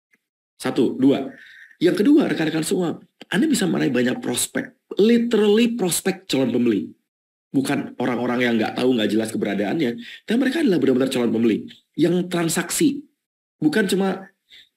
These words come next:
orang cuma nanya-nanya doang, tapi transaksi, transactional, ya, transaksi. Tiga, ya. Oh, ini lanjut ya. View,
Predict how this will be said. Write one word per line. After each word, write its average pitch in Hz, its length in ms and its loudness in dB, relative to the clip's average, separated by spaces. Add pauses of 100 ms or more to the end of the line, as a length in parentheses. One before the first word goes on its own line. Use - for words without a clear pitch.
(140)
orang 175 320 0
cuma 165 160 0
nanya-nanya 143 560 0
doang, 120 240 0
tapi 226 160 -2
transaksi, 143 640 -4
transactional, 143 800 -2 (260)
ya, 120 200 0
transaksi. - 640 -4 (120)
Tiga, 135 520 -2 (120)
ya. 120 360 -2 (120)
Oh, 131 160 -2
ini 131 120 0
lanjut 120 240 0
ya. 101 160 -4 (640)
View, 269 560 4